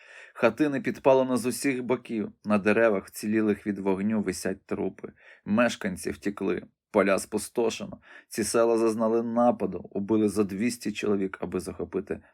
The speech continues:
десяток невільників. Вечоріє, ночівля.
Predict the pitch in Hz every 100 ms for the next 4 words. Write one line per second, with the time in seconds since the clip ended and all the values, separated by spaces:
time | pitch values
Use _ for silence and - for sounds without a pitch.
0 | - 95 95 - 87 - - - 98 92
1 | 95 92 - - - - _ _ - 110
2 | 110 139 131 123 - - _ _ - 98
3 | 104 107 - 107 95 -